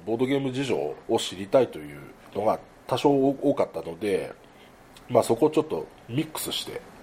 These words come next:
やっていこうかなと。うん。で、また、あと最後には、まあ、お二人からちょっと告知もちょっとあるということで、まあ、その三本柱というか、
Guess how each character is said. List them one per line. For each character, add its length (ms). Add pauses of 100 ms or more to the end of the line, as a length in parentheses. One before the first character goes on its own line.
(120)
や 100
っ 40
て 120
い 40
こ 80
う 40
か 120
な 100
と。 160 (200)
う 40
ん。 440
で、 80
ま 140
た、 320
あ 60
と 180
最 280
後 100
に 140
は、 320
ま 80
あ、 40
お 100
二 220
人 80
か 120
ら 80
ち 100
ょ 20
っ 20
と 60
告 280
知 120
も 260
ち 80
ょ 20
っ 40
と 140
あ 60
る 120
と 100
い 80
う 20
こ 120
と 120
で、 320 (640)
ま 120
あ、 40
そ 160
の 260
三 300
本 180
柱 340
と 160
い 40
う 40
か、 220